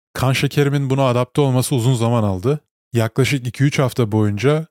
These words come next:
antrenmanlarda enerjim düştü. Hatta bir süre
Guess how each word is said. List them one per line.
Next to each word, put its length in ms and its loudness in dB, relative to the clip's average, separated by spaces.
antrenmanlarda 840 0
enerjim 560 0
düştü. 360 -6
Hatta 520 -2
bir 60 2
süre 400 0